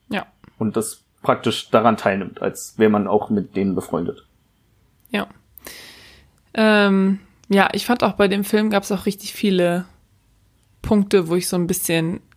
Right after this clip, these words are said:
Speaker 1: also nicht, jetzt nicht unbedingt hundert Prozent an meine Jugend oder an meinen Coming-of-Age quasi mich erinnert, äh, gefühlt habe, aber schon so ein bisschen. Also vor allem diese,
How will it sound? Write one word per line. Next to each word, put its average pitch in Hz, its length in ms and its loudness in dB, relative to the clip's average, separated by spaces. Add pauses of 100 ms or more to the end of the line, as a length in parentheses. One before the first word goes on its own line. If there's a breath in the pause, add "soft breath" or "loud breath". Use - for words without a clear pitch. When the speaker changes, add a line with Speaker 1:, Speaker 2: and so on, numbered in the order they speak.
(140)
Speaker 1:
also 180 200 0
nicht, 180 360 2
jetzt 208 160 -2
nicht 196 180 -2
unbedingt 196 480 2
hundert 202 260 2
Prozent 196 460 0
an 185 140 2
meine 185 540 0 (680 soft breath)
Jugend 196 640 2
oder 185 320 0 (360)
an 185 180 -2
meinen 185 480 2 (180)
Coming-of-Age 190 720 0
quasi 185 480 -2 (300 soft breath)
mich 196 140 0
erinnert, 196 520 0 (100)
äh, 196 240 -2
gefühlt 190 420 -2
habe, 185 240 4
aber 196 160 2
schon 262 240 2
so 208 100 4
ein 175 80 2
bisschen. 180 320 0
Also 180 160 -2
vor - 180 0
allem 196 260 2
diese, 170 520 0